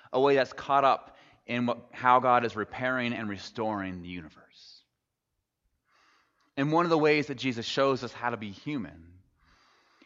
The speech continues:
is by showing us different postures, different attitudes, different dispositions that we can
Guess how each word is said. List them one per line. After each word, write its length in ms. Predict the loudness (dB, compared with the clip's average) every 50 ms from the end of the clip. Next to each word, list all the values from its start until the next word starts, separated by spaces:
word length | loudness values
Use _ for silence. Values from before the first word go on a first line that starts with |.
| _ _ _ _ _ _ _ _
is 100 | -8 -2
by 120 | 0 0 0
showing 360 | 0 0 2 2 2 2 2
us 120 | 0 -2
different 300 | -4 -8 -8 -8 -10 -6
postures, 580 | 0 2 2 2 2 0 -6 -8 -8 -6 -6 -6
different 260 | -8 -8 -8 -10 -8 -4
attitudes, 640 | -4 -2 -2 -2 -4 -6 -8 -6 -6 -4 -6 -6 -8
different 240 | -10 -12 -10 -10 -10
dispositions 600 | -10 -12 -12 -10 -6 -4 -4 -4 -4 -6 -4 0
that 180 | 0 0 0 -2
we 100 | -4 -8
can 480 | -6 -8 -8 -8 -8 -8 -10 -12 -16